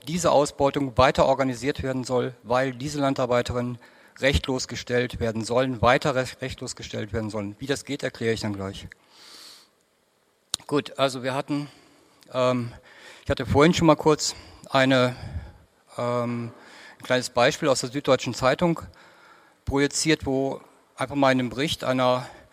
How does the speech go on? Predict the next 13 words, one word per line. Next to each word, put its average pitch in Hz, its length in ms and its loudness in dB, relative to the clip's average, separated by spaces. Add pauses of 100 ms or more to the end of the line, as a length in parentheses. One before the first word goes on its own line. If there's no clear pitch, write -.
(400)
rumänischen 143 480 2
Kollegin, 147 600 2 (880)
ähm, 135 300 2
geschildert 135 560 0
wird, 131 360 2 (460)
wie 131 100 -8
sie 127 140 -6
nach 120 100 -2
Deutschland 147 400 2
gekommen 143 420 0
ist, 139 280 -6 (200)
aus 120 220 -4
der 120 380 -2